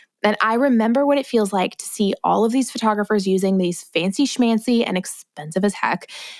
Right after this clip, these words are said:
lenses or pieces of gear, and it's so easy to feel like, "Ugh, well, I'll never succeed until I get that." So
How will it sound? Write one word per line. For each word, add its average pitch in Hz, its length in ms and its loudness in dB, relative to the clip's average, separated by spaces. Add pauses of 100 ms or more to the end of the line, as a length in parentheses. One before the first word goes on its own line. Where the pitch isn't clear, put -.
lenses 269 640 4
or 160 220 2
pieces 180 280 -2
of 175 120 -4
gear, 269 480 2
and 226 120 4
it's 226 140 0
so 240 260 0
easy 226 280 2
to 208 80 2
feel 196 320 2
like, 170 340 0 (160)
"Ugh, 240 400 0
well, 208 400 2
I'll 226 140 4
never 214 420 4
succeed 185 400 0
until 175 280 -2
I 180 100 -2
get - 260 -6
that." - 380 0 (600)
So 247 320 2